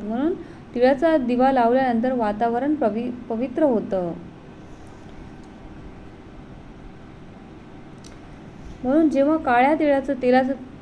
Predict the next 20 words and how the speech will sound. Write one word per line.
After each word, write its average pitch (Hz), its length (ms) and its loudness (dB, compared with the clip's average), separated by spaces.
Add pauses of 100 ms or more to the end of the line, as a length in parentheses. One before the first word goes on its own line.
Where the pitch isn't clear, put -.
(260)
तिळाचं 262 380 4 (100)
तेल 262 300 0
जाळलं 226 360 4
जातं, 240 300 2 (120)
तेव्हा 277 220 2
नकारात्मक 254 720 2 (500)
ऊर्जा 240 300 2
जळून 254 340 0
खाक 220 360 -6
होते 247 280 2
आणि 220 260 -2
घरामध्ये 247 560 -2
लक्ष्मी 254 360 -2
स्थिरावते. 220 760 -2 (440)
दिवा 294 320 2
लावताना 254 640 2 (460)
पाच 320 260 0
पाळावायचे, 226 720 0
हे 262 300 0
उपाय 262 540 0